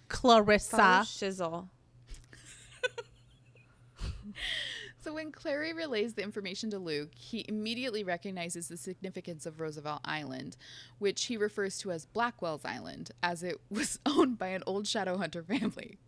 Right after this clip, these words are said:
Speaker 3: Perhaps the family of Blackwell? You know, one of Valentine's henchmen who Jace identified as one of his father's killers. That guy.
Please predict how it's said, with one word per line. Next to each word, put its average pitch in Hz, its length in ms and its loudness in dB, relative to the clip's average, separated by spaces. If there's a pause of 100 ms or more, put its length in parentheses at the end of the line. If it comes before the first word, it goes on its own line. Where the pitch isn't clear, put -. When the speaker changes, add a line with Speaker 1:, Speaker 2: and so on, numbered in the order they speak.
(180)
Speaker 3:
Perhaps 285 680 2
the 226 100 0
family 220 400 0
of 170 240 -6
Blackwell? 262 560 4 (260)
You 220 140 2
know, 220 120 4
one 208 200 0
of 190 100 0
Valentine's 190 600 -2
henchmen 196 580 -4 (100)
who 180 460 -4
Jace 175 260 -2
identified 170 520 -4
as 165 180 -6 (320)
one 170 160 -6
of 156 80 -10
his 165 140 -8
father's 160 320 -4
killers. 170 420 -4 (480)
That 185 180 6
guy. 202 260 8